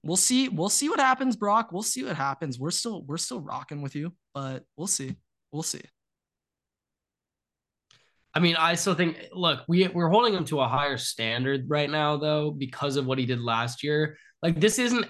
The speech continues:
Speaker 2: abnormal. Technically, this is his rookie season 'cause he only played, what, like, six games last year? So the development that we'd be seeing
Speaker 1: I'm not
Speaker 2: normally
Speaker 1: sure
Speaker 2: from,
Speaker 1: if you want me to be
Speaker 2: normally
Speaker 1: honest.
Speaker 2: from a rookie quarterback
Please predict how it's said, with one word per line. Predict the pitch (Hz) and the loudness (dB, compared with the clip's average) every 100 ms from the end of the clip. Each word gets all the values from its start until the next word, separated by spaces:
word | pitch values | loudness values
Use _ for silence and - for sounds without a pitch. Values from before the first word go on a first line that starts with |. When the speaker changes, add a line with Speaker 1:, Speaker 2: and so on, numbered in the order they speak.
| - | 0
Speaker 2:
abnormal. | 139 143 - 110 110 107 98 90 | 2 2 0 -4 -4 -4 -6 -4
Technically, | 143 151 185 190 | -2 2 4 4
this | 151 151 165 | 4 2 0
is | 127 | 0
his | 151 120 | 0 0
rookie | 127 127 - | 0 -2 -4
season | - 123 107 101 | -4 -4 -4 -4
'cause | 123 | 0
he | 135 | 0
only | 147 165 | 2 0
played, | - 147 143 120 | 0 0 0 0
what, | 120 - - | -4 -6 -8
like, | 110 - | -6 0
six | - 135 - | 2 2 0
games | 110 110 120 | 0 0 0
last | 131 131 123 147 | 2 0 0 -2
year? | 143 151 151 _ _ _ - | -2 -2 -6 _ _ _ 0
So | 180 | 4
the | 175 | 6
development | 160 147 190 196 175 | 6 4 4 4 2
that | 156 | 2
we'd | 156 160 | 4 4
be | 147 | 2
seeing | 127 160 139 | 0 2 2
Speaker 1:
I'm | 123 | 2
not | 120 | 2
Speaker 2:
normally | 139 143 143 | 2 2 2
Speaker 1:
sure | 123 - 151 | 0 0 4
Speaker 2:
from, | 135 135 127 | 4 4 0
Speaker 1:
if | 123 | -2
you | 139 | -4
want | 135 | -4
me | |
to | 131 | 0
be | |
Speaker 2:
normally | 135 156 170 | 4 4 4
Speaker 1:
honest. | 151 - | 2 2
Speaker 2:
from | - 143 139 | 2 4 4
a | 135 127 123 120 - _ 123 | 4 2 2 -2 -6 _ -4
rookie | 127 127 123 | -2 0 -2
quarterback | 123 131 123 120 107 | 0 0 2 0 -2